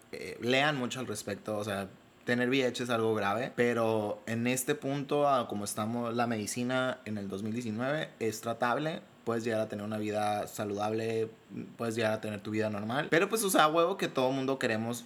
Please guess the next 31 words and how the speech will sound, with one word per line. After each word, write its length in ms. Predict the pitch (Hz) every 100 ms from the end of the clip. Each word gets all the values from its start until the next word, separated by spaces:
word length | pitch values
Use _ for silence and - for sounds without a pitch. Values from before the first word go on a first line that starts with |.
| -
el 140 | 113 110
simple 280 | 120 117 113
hecho 180 | 113 117
de 80 | 107
estar 260 | - 107 -
completamente 720 | 113 110 123 123 127 120 120
sanos 320 | 120 110 113
y 80 | 117
no 160 | 110 110
tener 280 | 110 110 107
nada, 320 | 104 98 98
o 60 | 101
sea, 260 | 98 98
el 320 | 98 95 101 113
nunca 240 | 123 135
haber 140 | 127
tenido 260 | 120 117 110
el 60 | 110
virus 280 | 110 104 104
ni 60 |
nada 200 | 104 101
por 120 | 98 92
el 60 |
estilo. 300 | 85 101 - - - - - - -
Pero 260 | 123 123 117
sí, 180 | 131 - -
entonces, 440 | 127 127 156 156 -
la 320 | 135 135 135
neta, 420 | 147 170 175 196 190
como 460 | 151 123 110 90 -
muy 680 | 127 139 151 165 175 190